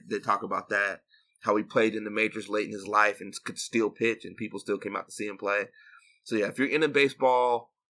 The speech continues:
uh, get the game. Uh, you'll learn a lot about the Negro Leagues, and it's kind of fun to,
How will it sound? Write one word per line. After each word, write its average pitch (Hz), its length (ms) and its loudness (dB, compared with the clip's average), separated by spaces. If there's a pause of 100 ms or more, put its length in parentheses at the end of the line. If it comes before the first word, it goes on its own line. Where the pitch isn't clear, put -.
(220)
uh, 98 440 -4 (300)
get 131 180 0
the 123 100 -2
game. 110 480 -2 (340)
Uh, 98 200 -6
you'll 107 140 0
learn 104 160 2
a - 20 -4
lot 104 140 4
about 101 160 -2
the 98 60 -12
Negro 104 280 -2
Leagues, 104 280 -6
and 110 100 -8
it's 110 80 -12
kind 131 200 4
of 120 100 -4
fun 113 220 2
to, 104 120 -2